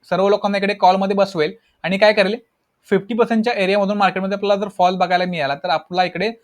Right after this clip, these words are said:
स्टॉप लॉस हिट होऊ शकतो. त्याच्यामुळं सेफर साईड Nifty खाली जर आली, ओके, खाली येऊन चोवीस हजार नऊशे ऐंशी इथून जर Nifty-ने सपोर्ट घेतला, सपोर्ट घेऊन जो ओपनिंग प्राइस असेल किंवा पंचवीस हजार शंभरचा जो लेवल असेल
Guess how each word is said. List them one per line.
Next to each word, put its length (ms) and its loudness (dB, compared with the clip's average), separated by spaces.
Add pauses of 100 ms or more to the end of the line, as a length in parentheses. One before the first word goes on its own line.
(220)
स्टॉप 320 0
लॉस 180 4 (300)
हिट 160 -2
होऊ 100 0
शकतो. 280 -8
त्याच्यामुळं 460 0 (460)
सेफर 360 2
साईड 280 4 (240)
Nifty 440 -2
खाली 240 2
जर 100 0 (100)
आली, 220 2
ओके, 240 -6
खाली 280 0 (120)
येऊन 340 -4 (1000)
चोवीस 420 -2
हजार 260 4 (580)
नऊशे 420 -4
ऐंशी 320 -4
इथून 300 -4
जर 60 2
Nifty-ने 300 -4
सपोर्ट 380 -2
घेतला, 420 0
सपोर्ट 400 -4
घेऊन 260 0
जो 100 4
ओपनिंग 440 0
प्राइस 240 6
असेल 300 -4
किंवा 160 0
पंचवीस 460 -4
हजार 200 2
शंभरचा 420 -2
जो 60 2
लेवल 300 0
असेल 260 0